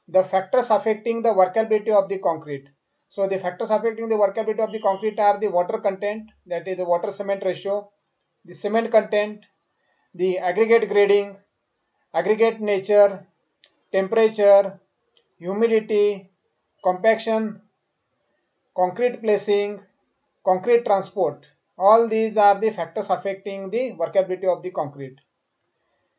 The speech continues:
Next part we will see the cohesion and segregation of the concrete. So in the cohesion we have to prepare a small ball of a concrete so that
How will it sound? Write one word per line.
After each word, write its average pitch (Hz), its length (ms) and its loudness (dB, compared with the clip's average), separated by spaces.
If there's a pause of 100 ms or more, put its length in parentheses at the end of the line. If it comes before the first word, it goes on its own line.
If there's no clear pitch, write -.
(200)
Next 233 260 0
part 233 220 2
we 233 140 2
will 233 140 -4
see 233 220 -4
the 233 180 -2
cohesion 226 600 2
and 208 240 -4
segregation 214 640 -2
of 202 120 2
the 196 120 -2
concrete. 151 500 -6 (180)
So 214 360 -2
in 214 180 -4
the 220 160 -4
cohesion 214 640 2
we 196 60 0
have 196 180 6
to 214 120 -2
prepare 220 680 -2
a 208 320 -4
small 196 460 2
ball 185 440 4
of 185 200 0
a 190 80 -2
concrete 170 540 -6 (260)
so 233 280 2
that 202 360 0